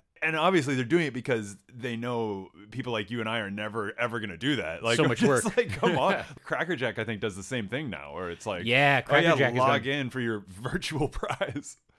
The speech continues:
Speaker 2: And I thought, even if on a cereal box or a granola bar box, you've already got the Star Wars brand on there, stick a trading card on the back. Like, that wouldn't be too much extra effort. And then you
Speaker 1: Yeah.
Speaker 2: would at least have some illusion of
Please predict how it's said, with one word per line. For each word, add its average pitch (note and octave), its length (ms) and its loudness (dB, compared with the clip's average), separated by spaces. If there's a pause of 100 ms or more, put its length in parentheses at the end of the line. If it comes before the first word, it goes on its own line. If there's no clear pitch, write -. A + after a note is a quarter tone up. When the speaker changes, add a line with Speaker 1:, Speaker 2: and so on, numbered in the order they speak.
(280)
Speaker 2:
And G3+ 120 0
I A#3 120 0
thought, A#3+ 180 -2
even C#4 320 0
if B3 300 0 (160)
on D#3+ 180 -4
a D3+ 420 -2 (480)
cereal E3+ 420 2
box C#3+ 500 -4
or B2+ 300 0
a A2+ 640 -2
granola B2+ 440 -2
bar A#2+ 200 -2
box, A2+ 400 -4 (320)
you've E3+ 160 2
already G3+ 320 4
got F3+ 180 -2
the D3 60 -4
Star D3+ 280 0
Wars C#3+ 220 0
brand A2 600 0
on C#3 260 2
there, G#2 460 0 (260)
stick - 480 -2
a G#3 60 -2
trading G#3+ 360 2
card F3 220 2
on D#3+ 100 4
the D3 80 0
back. E3 380 0
Like, C#3 140 -2
that F3 100 4
wouldn't F#3+ 160 2
be E3 120 0
too - 340 -2
much G3+ 200 2
extra D3 360 -2
effort. D#3 340 -2
And C3+ 100 0
then E3 120 4
you E3 60 2
Speaker 1:
Yeah. E3 40 2
Speaker 2:
would E3 80 4
at B2+ 80 -4
least D#3 400 -2
have C#3+ 220 -2
some C#3 160 0
illusion C3 500 0
of A#2 160 -4